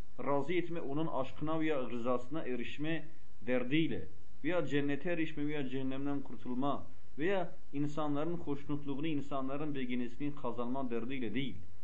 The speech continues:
Doğruyu doğru olduğu için yapma. Yani yalan söylememe. Yani yalanı reddetme. Doğruyu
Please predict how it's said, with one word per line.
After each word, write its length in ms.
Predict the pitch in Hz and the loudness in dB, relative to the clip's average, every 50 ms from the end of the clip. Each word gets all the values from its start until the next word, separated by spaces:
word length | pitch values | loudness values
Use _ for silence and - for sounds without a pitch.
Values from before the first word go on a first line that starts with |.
| - - - - - 110 113 | -2 -2 -2 -2 0 2 2
Doğruyu 460 | 156 156 160 190 208 226 240 226 170 | 4 4 6 6 6 4 4 4 2
doğru 320 | 160 143 135 147 180 170 | 2 2 2 2 2 2
olduğu 220 | 151 127 117 113 135 | 2 2 2 0 0
için 300 | 165 151 - - - - 90 80 | 0 0 0 2 0 0 0 0
yapma. 320 | - - - 82 80 80 - | -2 -2 -2 -2 -2 -2 -2
Yani 200 | 127 143 147 131 | -2 0 0 0
yalan 280 | 120 117 135 156 151 | 0 0 0 0 0
söylememe. 680 | 147 147 - 120 110 110 120 123 110 95 80 76 76 - - - - - - - - - - - - - - - - - | 0 0 -2 -2 0 0 0 0 0 0 0 0 0 -2 -2 -2 -2 -2 -2 -2 0 0 0 0 0 0 0 0 0 0
Yani 240 | - 160 180 185 175 | 0 0 0 0 0
yalanı 560 | 156 151 147 147 151 156 175 208 220 220 208 214 - - - - - | 2 2 2 2 2 2 2 2 2 0 0 0 -2 -2 -2 -2 -2
reddetme. 640 | 117 123 185 214 190 170 135 117 - - - - - - - - - - - - - - - - - - - - - - - - - 101 101 | 2 4 6 6 6 6 4 2 0 0 0 0 0 0 0 0 0 0 0 0 0 0 0 0 -2 -2 -2 -2 -2 -2 -2 -2 0 0 0
Doğruyu 520 | 147 147 143 147 160 185 208 233 214 - | 2 2 2 2 2 2 2 2 0 0